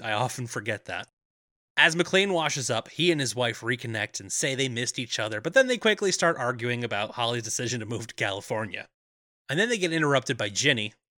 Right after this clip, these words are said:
who requests Holly to join the party. Outside, a car pulls up to Nakatomi Plaza as a box truck pulls into the garage.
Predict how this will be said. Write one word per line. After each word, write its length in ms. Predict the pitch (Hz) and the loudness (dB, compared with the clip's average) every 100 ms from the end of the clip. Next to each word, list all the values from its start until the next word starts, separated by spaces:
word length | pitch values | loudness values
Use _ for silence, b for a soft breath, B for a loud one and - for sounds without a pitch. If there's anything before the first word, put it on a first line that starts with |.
| _ - | _ -6
who 80 | |
requests 380 | 110 - 131 - | -4 0 0 2
Holly 260 | 123 120 110 | 0 0 -2
to 100 | 98 | -6
join 260 | 104 117 | -4 -4
the 80 | 107 | -4
party. 380 | 110 92 87 85 _ _ _ - | -6 -6 -8 -12 _ _ _ 2
Outside, 640 | 160 185 - 143 117 117 | 2 2 2 2 0 -4
a 40 | - | -6
car 260 | - 175 | 0 0
pulls 240 | - 143 123 | 2 -2 -2
up 140 | 120 | -4
to 60 | - | -4
Nakatomi 500 | 131 113 - 131 117 | -2 -2 0 -2 -2
Plaza 420 | - 104 107 107 | -2 -2 -2 -4
as 120 | 110 98 | -6 -8
a 40 | |
box 340 | - 131 147 - | -4 -4 -2 -4
truck 300 | - 95 - | -6 -8 -6
pulls 300 | 120 113 - | -4 -4 -4
into 260 | 135 127 120 | -6 -6 -6
the 80 | |
garage. 600 | 113 107 95 85 - - | -6 -2 -2 -2 -6 -10